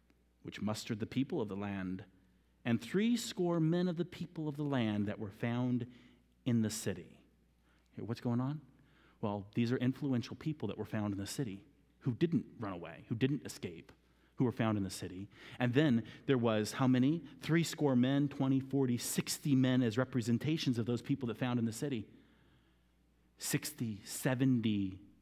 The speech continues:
men rounded up were taken. And it tells us in verse twenty that Nebuzaradan, captain of the guard, took these and brought them to the king of Babylon to Riblah.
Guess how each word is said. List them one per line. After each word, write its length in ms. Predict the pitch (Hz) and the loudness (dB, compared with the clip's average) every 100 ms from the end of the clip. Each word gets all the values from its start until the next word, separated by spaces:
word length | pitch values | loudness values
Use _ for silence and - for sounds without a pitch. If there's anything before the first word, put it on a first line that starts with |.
| _ | _
men 400 | 110 107 98 90 - - _ _ _ _ _ _ _ _ _ _ _ _ _ _ _ _ | -2 0 0 -4 -8 -18 _ _ _ _ _ _ _ _ _ _ _ _ _ _ _ _
rounded 360 | 98 95 90 87 | -6 -4 -4 -4
up 200 | 92 104 - - _ _ _ _ _ _ _ - - - | -6 -8 -16 -20 _ _ _ _ _ _ _ -20 -20 -8
were 100 | 123 | -8
taken. 540 | - - 147 135 95 90 - - - _ - _ _ _ _ _ _ - - - | -6 0 0 0 -6 -8 -16 -20 -20 _ -20 _ _ _ _ _ _ -20 -20 -4
And 80 | 110 | -2
it 80 | 113 | 2
tells 340 | 147 135 120 | 4 4 2
us 200 | 120 - | 0 2
in 80 | 120 | 0
verse 220 | 110 113 | 2 0
twenty 400 | - 131 127 123 | 0 2 4 4
that 140 | 113 113 | 4 4
Nebuzaradan, 1000 | 120 117 113 120 151 131 117 107 104 104 | 4 2 2 4 4 4 4 2 0 2
captain 400 | 135 123 - 117 | 2 0 0 -2
of 80 | |
the 80 | 107 | 0
guard, 420 | 107 120 120 110 | 2 4 4 0
took 200 | - 156 | 0 -2
these 460 | - 151 139 107 - - - - - _ _ | 2 4 4 0 -4 -10 -20 -20 -20 _ _
and 80 | 104 | 0
brought 300 | 127 143 - | 2 2 2
them 180 | 120 107 | 2 2
to 100 | 107 | 0
the 80 | |
king 220 | 110 123 110 | 0 2 2
of 80 | |
Babylon 480 | 104 101 104 110 110 | 2 0 0 0 0
to 120 | 107 123 | -2 -4
Riblah. 340 | 156 104 - | -4 -6 -10